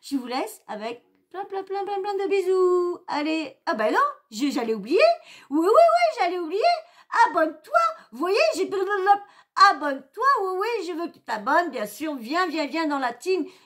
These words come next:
Je veux mes mille abonnés pour vendredi. Est-ce que ça va être possible ? Est-ce que ça va être possible ? Toi, là, si t'es pas abonné, bah ouais, si.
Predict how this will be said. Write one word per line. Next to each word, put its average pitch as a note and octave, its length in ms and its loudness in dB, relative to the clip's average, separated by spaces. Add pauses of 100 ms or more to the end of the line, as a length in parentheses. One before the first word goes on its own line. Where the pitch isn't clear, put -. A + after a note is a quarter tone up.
(120)
Je G#3+ 160 -2
veux D#4+ 320 2
mes D#4 160 0
mille F4 260 4
abonnés E4+ 380 0
pour E4 200 -6
vendredi. D#4+ 680 2 (240)
Est-ce E4 160 -6
que G4+ 160 -4
ça F#4+ 100 2
va F#4 100 6
être F4 100 -4
possible ? G4 560 -2 (200)
Est-ce C4+ 120 -18
que G#4+ 120 -4
ça G4 100 0
va F4+ 80 6
être F4+ 100 -12
possible ? G#4+ 440 -4
Toi, F#4 180 4 (200)
là, F4 120 0 (100)
si - 60 -12
t'es C#4 100 -10
pas F4 140 -2
abonné, F4 340 -4
bah A#3+ 180 -2
ouais, C4+ 240 0
si. G#4+ 120 -6